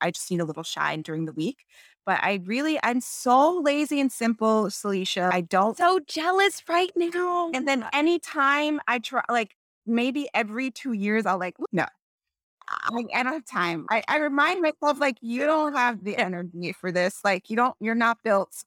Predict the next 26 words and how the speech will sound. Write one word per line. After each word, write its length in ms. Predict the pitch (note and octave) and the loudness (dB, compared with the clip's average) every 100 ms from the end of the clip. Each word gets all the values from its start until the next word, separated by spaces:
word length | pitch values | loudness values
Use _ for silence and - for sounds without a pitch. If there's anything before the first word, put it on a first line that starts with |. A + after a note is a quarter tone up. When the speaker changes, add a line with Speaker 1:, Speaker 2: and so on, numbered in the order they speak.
| - | -2
Speaker 1:
for 140 | G#3 | -2
play 540 | - F#3 F#3 E3+ D#3+ - - | 0 2 4 4 2 -2 -8
<laughs> 300 | - _ _ | -10 _ _
with 160 | D#4+ C#4+ - | 2 2 0
hair." 280 | E3+ D3+ C#3+ | -2 -2 -4
Speaker 2:
Right, 600 | C4 _ A4+ G#4+ G#4+ G#4+ - | -8 _ -2 2 4 2 4
I 440 | G#4 G4+ G#4 A4 A#4 G#4 G4+ | 4 4 4 0 -2 -8 0
love 340 | F#4 F4 F4 G#4 | 4 6 4 0
this 180 | F4 E4 - - | -6 -6 -6 0
so 140 | D4 | 2
much. 280 | C#4+ C4+ A#3+ - - _ _ | 4 4 2 -4 -18 _ _
Oh, 100 | D#4+ E4 | 0 2
you 120 | F4 | 0
said, 240 | D4+ C4+ - - | 2 0 0 0
okay, 240 | D#4 D4 | 4 4
so 160 | C4 C#4+ | 2 0
here's 240 | C4+ F4+ | 2 2
my 120 | E4+ | 4
question. 480 | D#4+ D4+ C4 A3+ F#3 - _ | 4 4 2 -2 -8 -10 _
When 160 | B3 C4+ | 2 4
I 140 | C#4+ | 4
use 320 | F4+ E4+ E4+ | 4 0 -2
Eco 280 | - C4 B3 | -2 -2 0
Styler, 480 | A3+ - G3 F#3+ F#3+ | 0 2 2 2 2
like, 260 | F#3+ - - _ _ - | 2 0 -4 _ _ -2
as 560 | F#3+ G#3+ G#3 G3+ G3 | 4 4 4 2 -4